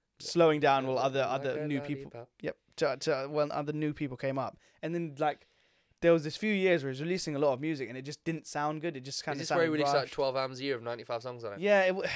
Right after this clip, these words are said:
Speaker 1: <sighs> like, it
Speaker 2: He's not
Speaker 1: just,
Speaker 2: Chris
Speaker 1: it,
Speaker 2: Brown,
Speaker 1: it wa-,
Speaker 2: man.
Speaker 1: it
Speaker 2: Chris
Speaker 1: wasn't
Speaker 2: Brown
Speaker 1: that
Speaker 2: can do
Speaker 1: good.
Speaker 2: that.
Speaker 1: And then this, like, recently has come back and made some good features. And this is a really good feature. And I feel like for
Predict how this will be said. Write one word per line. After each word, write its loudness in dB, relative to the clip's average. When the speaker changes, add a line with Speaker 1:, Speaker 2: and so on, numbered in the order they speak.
Speaker 1:
<sighs> -12
like, -2
it -10
Speaker 2:
He's -2
not 2
Speaker 1:
just, -2
Speaker 2:
Chris 0
Speaker 1:
it, -4
Speaker 2:
Brown, 4
Speaker 1:
it 4
wa-, 6
Speaker 2:
man. 8
Speaker 1:
it -2
Speaker 2:
Chris 2
Speaker 1:
wasn't 6
Speaker 2:
Brown -
Speaker 1:
that 0
Speaker 2:
can 0
do 2
Speaker 1:
good. 4
Speaker 2:
that. -2
Speaker 1:
And -2
then -2
this, 2
like, 0
recently -4
has -6
come -4
back 0
and -8
made -4
some -10
good -6
features. -8
And -6
this 0
is -6
a -4
really -4
good -4
feature. -4
And -2
I 2
feel 2
like 2
for 2